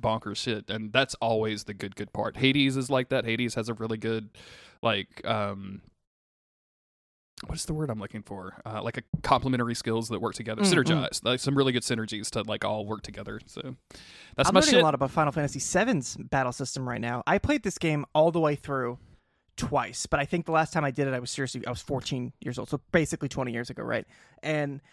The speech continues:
Speaker 2: there's so much I did not understand about the materia system. I knew there was some, like, complicated things, like, you could equip a really powerful summon, and you could attach that to a mimic skill so that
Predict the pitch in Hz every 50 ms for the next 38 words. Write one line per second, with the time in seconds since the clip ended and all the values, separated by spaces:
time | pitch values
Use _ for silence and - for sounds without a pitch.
0 | _ _ _ 185 185 - - - 214 202 202 214 202 - 202 170 - 190 180 160
1 | 151 147 143 147 143 143 135 135 131 - - - 135 127 127 151 170 170 147 139
2 | - 135 127 123 - - 135 131 139 147 147 - 180 - - 185 165 156 160 165
3 | 185 208 208 185 185 165 151 - - 147 127 127 - - - 139 135 - 147 -
4 | - 147 135 131 120 - - 135 131 131 123 - 117 113 - - - - - -
5 | 156 - - 156 147 - - - 180 160 - - - 139 135 156 160 165 160 -
6 | - 151 151 147 139 - 127 120 - - - 147 147 151 156 165 170 - - -
7 | - - _ _ - - 143 135 135 127 - 143 131 123 - - 156 143 139 -
8 | - - 151 139 - - 151 139 127 117 123 143 160 165 165 156 - - - -
9 | 175 170 160 165 160 - - 135 123 127 113 -